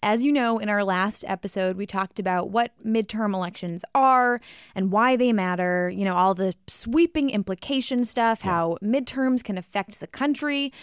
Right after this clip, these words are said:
Speaker 1: with congressional redistricting and this referendum on the president and potentially flipping the House and the Senate and infusing Congress with all of these new ideas and setting the stage for massive change. But today,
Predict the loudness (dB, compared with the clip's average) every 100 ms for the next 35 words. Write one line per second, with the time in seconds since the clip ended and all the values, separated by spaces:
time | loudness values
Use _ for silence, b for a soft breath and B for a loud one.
0 | B -14 -10 -4 -2 -2 -2 -4 -2 -4
1 | -4 -6 -6 -4 -2 0 -2 -4 -8 -4
2 | -2 -2 -2 0 2 2 2 0 -4 -8
3 | -2 -2 0 0 -2 -4 -8 -6 -2 -2
4 | -2 -4 -6 -4 -2 0 0 2 0 -2
5 | -2 0 2 2 0 -2 -2 -4 -8 B
6 | B B 0 0 2 2 2 2 0 0
7 | 0 -4 -6 -4 4 6 6 4 0 -2
8 | -2 2 2 2 0 0 -2 -2 -4 -2
9 | 0 2 2 0 -2 0 -2 -4 -2 2
10 | 2 2 0 -2 -2 -4 -4 -8 -8 -12
11 | -14 -16 -18 B B B B B B -6
12 | -4 -4 -4 2 4 4 0 -12